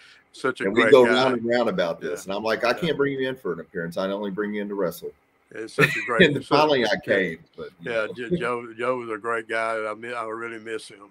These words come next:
Speaker 1: He, he was, he
Speaker 2: Oh.
Speaker 1: was fun to work with, fun to be around. Uh, you, you were talking about
Speaker 2: Awesome.
Speaker 1: Al. Uh, I tell people when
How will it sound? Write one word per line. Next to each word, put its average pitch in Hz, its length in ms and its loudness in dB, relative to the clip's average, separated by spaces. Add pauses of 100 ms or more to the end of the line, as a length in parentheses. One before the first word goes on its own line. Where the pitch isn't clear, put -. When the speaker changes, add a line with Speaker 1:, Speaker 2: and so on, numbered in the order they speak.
(160)
Speaker 1:
He, 107 100 -12
he 110 300 -10
was, 104 300 -16
he 123 80 -10
Speaker 2:
Oh. 117 140 -8
Speaker 1:
was 104 100 -12
fun 117 240 -4
to 113 60 -4
work 117 280 -2
with, 107 220 -2
fun 113 240 -8
to 104 40 -14
be 110 100 0
around. 107 420 -2 (540)
Uh, 107 140 -2
you, 110 280 -6
you 139 140 -4
were 127 60 -4
talking 156 320 2
about 123 220 -2
Speaker 2:
Awesome. 90 120 0
Speaker 1:
Al. 107 280 -6 (840)
Uh, 107 200 -10 (400)
I 135 140 2
tell 147 280 2
people 123 460 -8 (760)
when 120 160 -12